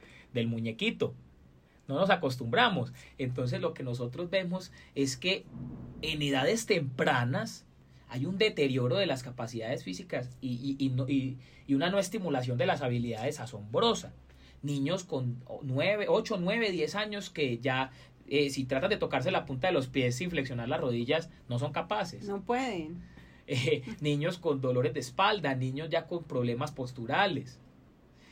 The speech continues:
Speaker 1: Y es porque nuestro mismo sistema educativo debe ser repensado. Repensado en, en, en, en procura de que nosotros logremos, eh, estimular nuestras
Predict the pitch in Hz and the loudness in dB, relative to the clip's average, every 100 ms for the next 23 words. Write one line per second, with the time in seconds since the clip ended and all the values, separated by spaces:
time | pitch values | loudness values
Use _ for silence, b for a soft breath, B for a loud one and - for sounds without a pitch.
0 | B - 131 123 233 240 160 135 127 123 | B -2 -2 2 0 2 -2 -2 -2 -4
1 | - 113 117 127 170 180 208 240 160 143 | -4 -6 -2 0 0 0 -2 -2 -4 -8
2 | - 135 127 165 185 147 113 110 151 208 | -6 -4 -2 0 0 -2 -6 -8 -4 -2
3 | 156 135 147 170 170 190 - 196 180 233 | 0 0 0 -2 0 -2 -2 -6 -2 0
4 | 202 - - - - - - - - - | 0 -2 -10 -20 -20 -20 -20 -20 -20 -20
5 | - - - - B - 135 127 123 123 | -20 -20 -20 -20 B -2 -2 2 0 2
6 | 190 247 254 254 B B 151 135 127 - | 2 8 8 6 B B 2 2 -2 -8
7 | 147 135 147 135 131 127 123 117 117 - | -4 -2 0 -2 -2 -2 0 -2 -6 -8
8 | 127 143 127 139 135 185 175 165 139 123 | -4 -2 0 2 4 6 6 4 -2 -2
9 | 123 117 175 185 B B - 139 135 127 | -4 -2 -2 -4 B B 0 4 4 4
10 | 139 139 131 202 226 - - B B B | 4 4 2 -2 -2 -10 -20 B B B
11 | 135 139 127 127 135 131 - 135 131 123 | 0 2 2 2 0 0 0 0 0 0
12 | 131 - - 143 | 0 -2 0 -2